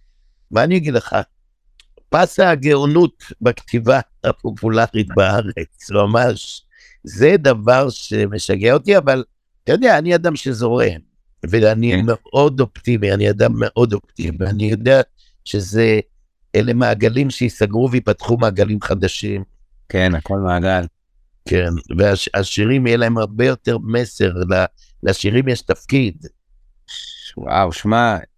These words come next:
Speaker 2: אתה,
Speaker 1: באמת?
Speaker 2: אתה מחזק אותי ומלמד אותי, ואני גם יודע, אה, אני זכיתי, אני לא זוכר אם אתה זוכר, להיות בבית שלך, הייתי עם, אה, יעקב למאי,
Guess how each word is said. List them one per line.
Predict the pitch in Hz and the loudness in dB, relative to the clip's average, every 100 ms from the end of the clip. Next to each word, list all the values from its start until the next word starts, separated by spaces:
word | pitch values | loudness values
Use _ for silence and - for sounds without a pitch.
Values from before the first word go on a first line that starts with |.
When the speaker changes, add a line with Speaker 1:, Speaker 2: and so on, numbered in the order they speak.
| _ | _
Speaker 2:
אתה, | - - | -8 -2
Speaker 1:
באמת? | 110 113 117 117 117 101 104 | 0 0 -2 -8 -14 -12 -10
Speaker 2:
אתה | 92 - | -4 0
מחזק | 104 107 107 95 131 - | 0 0 0 0 0 0
אותי | 120 - 127 117 _ - _ _ _ - | -2 2 0 0 _ -20 _ _ _ -2
ומלמד | 98 104 107 113 131 131 | 0 2 2 2 2 0
אותי, | - 131 127 127 104 | 0 0 0 -2 0
ואני | 113 135 | 0 2
גם | 151 151 | 2 2
יודע, | 143 131 160 165 160 151 | 0 2 4 6 4 2
אה, | 147 135 131 123 120 117 - _ | 2 0 0 0 0 -2 -6 _
אני | - 95 | -6 -4
זכיתי, | 87 90 123 - 113 101 - _ _ _ _ | -2 -4 -4 -2 -2 -2 -6 _ _ _ _
אני | 95 | -4
לא | 95 | -2
זוכר | 104 92 | -2 0
אם | 101 | -2
אתה | 98 | 0
זוכר, | 85 80 - 104 95 _ _ _ _ _ - | -2 -2 -2 -2 -2 _ _ _ _ _ -4
להיות | 90 87 | -2 0
בבית | 90 101 120 | 2 2 2
שלך, | - 92 - 92 92 95 - _ _ 85 | 0 -4 -2 0 2 0 -8 _ _ -10
הייתי | 87 92 98 | -6 -4 -2
עם, | 92 92 | 0 0
אה, | 90 90 | 0 2
יעקב | 98 92 92 82 | 0 2 -2 0
למאי, | 104 110 95 95 | 2 2 2 -2